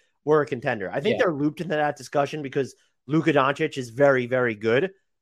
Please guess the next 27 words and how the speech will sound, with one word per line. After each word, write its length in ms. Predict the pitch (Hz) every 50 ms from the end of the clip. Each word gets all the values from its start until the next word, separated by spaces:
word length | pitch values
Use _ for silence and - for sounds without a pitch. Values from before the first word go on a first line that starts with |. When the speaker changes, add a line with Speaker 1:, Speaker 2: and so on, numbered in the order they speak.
| _ _ -
Speaker 1:
and 280 | 156 151 143 139 131 135
they 60 | 143
made 220 | 139 143 143 143
the 60 | 135 131
conference 320 | 147 151 139 123 120 -
finals 400 | - 127 120 110 98 95 98 -
last 280 | 104 98 95 - - -
year. 160 | 101 95 98
I 60 | -
don't 100 | 156 190
know 60 | 202 185
how 260 | - - 160 170 180
they 200 | 156 135 170 175
look 380 | 156 127 123 156 147 131 - - 127
within 280 | 139 139 143 160 165
themselves 400 | 170 156 131 - 151 147 143 127
at 80 | 123 101
this 160 | 139 127 -
roster 340 | 127 127 131 135 131 - 120
and 100 | 117 104
think, 280 | - 120 117 107 - _ _ _ _ _ _ _
"Well, 140 | - 127 131
we're 180 | 127 143 160 175
gonna 180 | 190 190 180
generate 500 | 160 113 139 165 165 170 156 156 151 147
enough 280 | 143 143 151 147 143 -
defense 600 | - 147 139 135 - 120 113 107 104 - -